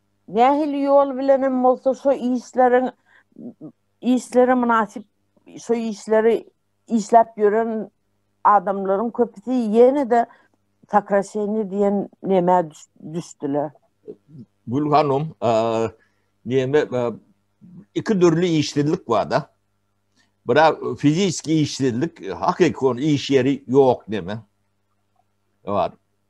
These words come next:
Speaker 2: Ya, oňa, a, buktary gaty uly bolmaly. A, bir altmış, ýetmiş diýerler, onuň haýtynyň nämedigini, a, bilem zok, bizde sebäbi statistika
Speaker 1: Aha.
Speaker 2: ýok da Türkmenistanda.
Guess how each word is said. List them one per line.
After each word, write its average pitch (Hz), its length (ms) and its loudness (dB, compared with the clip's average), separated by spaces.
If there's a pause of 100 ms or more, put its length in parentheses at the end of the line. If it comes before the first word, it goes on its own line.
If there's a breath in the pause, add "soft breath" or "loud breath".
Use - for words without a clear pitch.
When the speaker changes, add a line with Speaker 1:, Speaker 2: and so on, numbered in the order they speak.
(120)
Speaker 2:
Ya, 107 120 -2
oňa, 151 500 2
a, 139 440 8
buktary 143 480 4
gaty 139 320 2
uly 151 260 4
bolmaly. 104 540 2 (800)
A, 107 300 -4
bir 117 60 -4
altmış, 120 500 0
ýetmiş 131 460 -4
diýerler, 113 500 0
onuň 104 400 -4
haýtynyň 113 560 -4
nämedigini, 110 760 -4
a, 95 320 -6 (360)
bilem 113 340 -2
zok, 139 260 -2
bizde 110 300 -6
sebäbi 113 380 -2
statistika 127 400 0
Speaker 1:
Aha. 240 220 -2
Speaker 2:
ýok 101 300 -4
da 131 160 0
Türkmenistanda. 92 800 -12